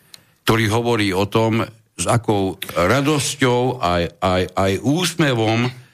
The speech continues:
príjmeme v konečnom dôsledku nielen tie vakcíny, o ktorých nevieme ani, čo vlastne spôsobia, a, a už vôbec nevieme, či, že by nám naozaj niečo mohli aj pomôcť.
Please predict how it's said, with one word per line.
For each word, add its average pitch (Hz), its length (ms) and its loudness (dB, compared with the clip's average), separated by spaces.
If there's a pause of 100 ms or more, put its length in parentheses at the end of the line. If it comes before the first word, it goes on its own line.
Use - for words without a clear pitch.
(340)
príjmeme 139 800 0
v 135 80 -8
konečnom 110 640 0
dôsledku 104 720 0
nielen 127 720 0
tie 92 300 0
vakcíny, 90 680 0
o 90 80 0
ktorých 87 320 0
nevieme 90 400 0
ani, 85 240 0
čo 87 140 -2
vlastne 85 260 0
spôsobia, 85 800 0 (960)
a, - 120 0 (160)
a - 80 -4
už 110 160 0
vôbec 117 200 0
nevieme, 95 400 0
či, 87 200 -2
že 92 120 0
by 95 160 2
nám 90 160 0
naozaj 92 320 0
niečo 90 320 0
mohli 87 320 2
aj 80 80 -2
pomôcť. 85 480 0